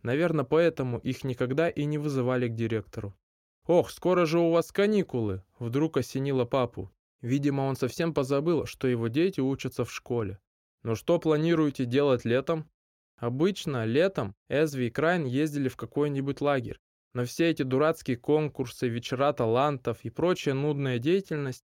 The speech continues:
им уже стояла поперёк горла. А чем заниматься в городе, они не знали.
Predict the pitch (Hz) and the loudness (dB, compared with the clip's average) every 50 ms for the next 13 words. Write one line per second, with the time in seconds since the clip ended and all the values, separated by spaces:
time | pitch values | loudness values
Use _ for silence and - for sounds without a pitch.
0 | _ _ - - 170 185 180 156 131 147 151 - - - 127 127 139 156 160 151 | _ _ -2 0 2 2 2 2 2 0 0 -2 0 0 2 2 4 4 4 2
1 | 135 - 123 120 - 135 139 143 143 139 135 143 143 127 120 107 98 104 - _ | 2 0 -2 -2 -2 0 0 0 0 0 0 0 0 0 0 -2 -4 -6 -10 _
2 | _ _ _ _ - 110 113 - - 170 165 151 143 147 151 151 156 165 160 151 | _ _ _ _ -4 -2 -2 0 0 0 0 2 0 0 0 0 0 0 0 0
3 | - - 127 123 127 151 185 202 190 180 160 156 139 - - 123 127 147 156 151 | -2 -4 -4 -2 0 2 2 2 2 2 0 -2 -4 -4 -4 -4 -2 -2 -2 -2
4 | 139 123 117 127 120 113 107 98 98 98 98 | -2 -2 -2 -2 -2 -2 -2 -2 -4 -6 -10